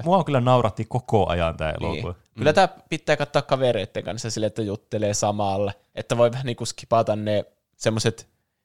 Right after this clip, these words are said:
Speaker 2: exposition-kohdat, että
Speaker 1: Niin.
Speaker 2: kun ne
Speaker 3: Mm.
Speaker 2: hahmot juttelee keskenään, niin se on vähän tylsä.
Speaker 3: Niin.
Speaker 1: Tästä saisi hyvä juomapeli,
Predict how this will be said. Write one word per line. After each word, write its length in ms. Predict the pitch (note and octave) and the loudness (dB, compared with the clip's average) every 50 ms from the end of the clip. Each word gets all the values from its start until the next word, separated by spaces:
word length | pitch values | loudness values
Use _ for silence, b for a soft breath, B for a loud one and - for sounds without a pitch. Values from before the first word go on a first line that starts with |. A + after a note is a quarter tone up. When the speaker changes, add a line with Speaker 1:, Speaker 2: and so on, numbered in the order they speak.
| _ - B2 B2 A#2+ - - - - | _ 0 0 0 2 0 -2 -2 0
Speaker 2:
exposition-kohdat, 1000 | G#2+ G2+ - G2+ F#2+ - - - F#2+ F2 G2 - - F2+ - - F2 F2+ - - | 0 0 0 -2 -2 -2 -2 -2 -2 -4 -4 -6 -6 -6 -4 -4 -4 -4 -6 -8
että 260 | D2+ D#2+ F#2 F#2 F2+ E2+ | -10 -10 -6 -4 -4 -4
Speaker 1:
Niin. 220 | E2+ E2+ E2+ E2 | -2 -4 -4 -4
Speaker 2:
kun 100 | A#2 A2 | -4 0
ne 80 | G#2 G2+ | 2 4
Speaker 3:
Mm. 60 | A2 | 6
Speaker 2:
hahmot 440 | B2 B2 B2 D3 A2+ G#2 G2+ - G#2+ | 6 6 4 2 0 -2 -4 -4 -6
juttelee 420 | G#2 G#2 - - G2 G2+ G2 G2+ | -8 -6 -4 -4 -2 -2 -2 -2
keskenään, 600 | - G2+ G2+ G#2 - - - A2 G#2+ G#2+ G#2+ A2 | -2 -4 -4 -4 -6 -4 -4 -4 -4 -4 -4 -6
niin 180 | A2 A2+ A#2 A#2 | -6 -6 -6 0
se 80 | - A#2+ | 2 2
on 140 | A#2 G#2+ | 2 2
vähän 240 | G#2 A2+ A#2+ G2 G2+ | 0 -4 -6 -6 -6
tylsä. 440 | G#2 G#2 G#2 G#2+ G#2 A2+ - - - | -6 -6 -6 -4 -6 -6 -8 -10 -10
Speaker 3:
Niin. 140 | - G#2+ F#2+ | -8 -6 -4
Speaker 1:
Tästä 220 | F2+ C#3 - - C3+ | -2 -2 -2 -2 -2
saisi 200 | D3 D3+ B2+ B2 | -4 -4 -4 -2
hyvä 220 | D3 C3+ C3 A2+ | -2 0 2 2
juomapeli, 640 | F#2+ F#2 F#2+ F#2+ F2 E2 E2 D#2 - E2 D#2+ E2 | 2 0 0 0 0 -2 -2 -4 -6 -6 -8 -8